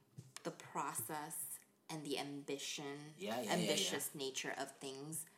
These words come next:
Speaker 1: as you could tell from my, um, twenty nineteen favorite movie. Um,
Speaker 2: I thought you were gonna say twenty twelve, but okay.
Speaker 1: No, and that too. Hmm. Um, I, I do think that's such a, in, like,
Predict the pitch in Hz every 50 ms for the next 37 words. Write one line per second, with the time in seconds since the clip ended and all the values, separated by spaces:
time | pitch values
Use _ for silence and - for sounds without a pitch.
0 | - - 131 147 139 - 143 131 - - - - 131 123 120 - - 139 139 131
1 | 127 117 117 113 110 104 - - 139 139 - - 82 156 - - - - 117 120
2 | 117 107 - - - - - - - - - - - - - 156 - 123 123 139
3 | 165 156 - - - - - - - - 139 127 107 92 90 - - - - 147
4 | 131 - 120 127 - 113 101 - - - - 85 - - 92 87 - - 175 -
5 | 160 175 190 190 190 185 - - - 185 208 202 185 170 143 143 - - - -
6 | 80 107 - - - 269 302 277 226 185 156 170 196 - - - - - - -
7 | 196 180 165 151 143 135 117 - - 170 175 - - - - - - - - -
8 | - - - - - - - - - 196 208 214 214 - 196 202 196 165 - 196
9 | 208 214 214 214 208 202 - 185 160 156 - 156 143 143 - - 143 - - 135
10 | 127 127 - - - - - - - 151 - 127 123 120 - - 139 120 -